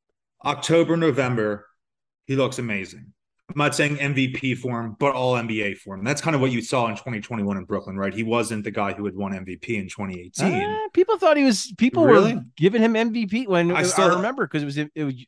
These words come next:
Speaker 2: Jokic, Embiid, and then people were saying, 'cause Harden was so good, um, after the trade deadline, after, like, post All-Star break, like, he was sensational, and people were saying that until he got hurt. People
Speaker 1: Like, I
Speaker 2: were
Speaker 1: still
Speaker 2: saying
Speaker 1: think he can make
Speaker 2: throwing
Speaker 1: a
Speaker 2: conversation.
Speaker 1: s-,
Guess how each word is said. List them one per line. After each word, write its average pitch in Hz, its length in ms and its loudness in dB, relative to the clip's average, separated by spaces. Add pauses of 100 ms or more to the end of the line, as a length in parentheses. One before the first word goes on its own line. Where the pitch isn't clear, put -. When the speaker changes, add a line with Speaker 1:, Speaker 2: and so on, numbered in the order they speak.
(140)
Speaker 2:
Jokic, 196 460 0
Embiid, 180 500 -4
and 156 140 -2
then 147 240 0 (300)
people 165 240 -4
were 180 120 0
saying, 196 400 -2
'cause 135 140 -8
Harden 190 300 -2
was 147 120 -6
so 208 360 -2
good, 151 640 2 (420)
um, 127 560 0 (360)
after 165 220 -4
the 143 100 -6
trade 202 300 -6
deadline, 131 300 -2
after, 143 160 -4
like, 135 100 -4
post 175 240 -4
All-Star 165 340 -4
break, 120 200 -8
like, 117 160 -6 (220)
he 208 160 -4
was 247 140 0
sensational, 143 600 0
and 113 80 -2
people 160 240 -4
were 156 120 0
saying 208 280 0
that 151 80 0
until 165 220 -4
he 160 80 -2
got 151 220 -4
hurt. 202 320 -6 (440)
People 139 180 -2
Speaker 1:
Like, 156 40 2
I 156 40 4
Speaker 2:
were 151 40 2
Speaker 1:
still 196 160 4
Speaker 2:
saying 185 120 4
Speaker 1:
think 180 140 0
he 170 80 -2
can 151 180 -2
make 135 160 0
Speaker 2:
throwing 160 180 0
Speaker 1:
a 117 340 -2
Speaker 2:
conversation. 170 520 -2
Speaker 1:
s-, - 240 -14